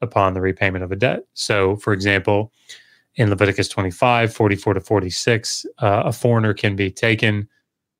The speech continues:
uh, be they a foreigner from around, living in the nations around, or if they're, you know, like, a tenant farmer living in the midst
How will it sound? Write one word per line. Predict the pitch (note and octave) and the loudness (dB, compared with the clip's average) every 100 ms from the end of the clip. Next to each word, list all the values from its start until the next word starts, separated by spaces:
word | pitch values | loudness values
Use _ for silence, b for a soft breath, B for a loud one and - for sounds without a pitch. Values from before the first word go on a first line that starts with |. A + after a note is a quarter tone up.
| _ _ | _ _
uh, | - F#2 F2+ F#2+ C#3 G#3+ - _ _ | -4 -4 -2 -4 -4 -6 -10 _ _
be | - G#2+ | 0 2
they | G#2 | 4
a | G2 | 2
foreigner | F#2+ A2+ G#2 G2 | 2 2 4 2
from | F#2+ A2 F#2+ | 0 -2 0
around, | G2+ G2+ G#2+ C#3+ A#2+ | -2 0 0 0 -4
living | C#3+ A2+ G2+ | 0 0 0
in | G2 | -2
the | G2 | -4
nations | A#2 A2+ G2+ G#2 F2+ | 0 0 0 -2 -2
around, | G2 C#3+ D3 C#3+ A#2+ | 0 2 2 2 2
or | |
if | F#2+ - | 0 0
they're, | G2 F#2 F#2 b b b _ _ | 0 0 -6 b b b _ _
you | G#2 | -4
know, | |
like, | F#2 | -2
a | - | -4
tenant | - A2 A2 | -4 0 0
farmer | C3 G#2+ G2+ G2 | 0 0 2 0
living | F#2+ G2 F#2+ | 0 -2 -4
in | F2+ | -4
the | |
midst | F#2+ A2+ G#2+ - | 0 0 0 -6